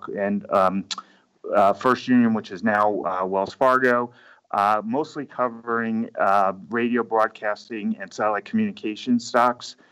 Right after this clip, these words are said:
Uh, when I, and at Bear Stearns Consumer Internet. Um,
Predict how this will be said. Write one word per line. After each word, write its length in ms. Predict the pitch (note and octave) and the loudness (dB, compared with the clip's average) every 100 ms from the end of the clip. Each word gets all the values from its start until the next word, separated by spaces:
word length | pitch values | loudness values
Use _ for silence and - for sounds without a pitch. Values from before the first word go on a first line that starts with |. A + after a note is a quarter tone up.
| _ - _ - | _ -20 _ 0
Uh, 400 | G#2+ G#2+ G#2 G#2 - | 2 4 4 2 -2
when 300 | A2+ A2+ A2+ | -6 -4 -4
I, 440 | A2 A2 G#2 A2 A2+ | -2 -2 -4 -6 -4
and 240 | A#2 B2 | -2 -2
at 140 | A2+ A2+ | -4 -2
Bear 140 | A2+ | -4
Stearns 320 | - A2+ A2 | -2 -6 -6
Consumer 420 | - G#2 A#2 G#2 | -6 -6 -4 -4
Internet. 560 | G#2+ A2+ G#2 G2 F2 - - - _ _ | -4 -2 -2 0 -2 -2 -14 -20 _ _
Um, 380 | A2 G#2+ G#2+ A2+ | 2 4 2 0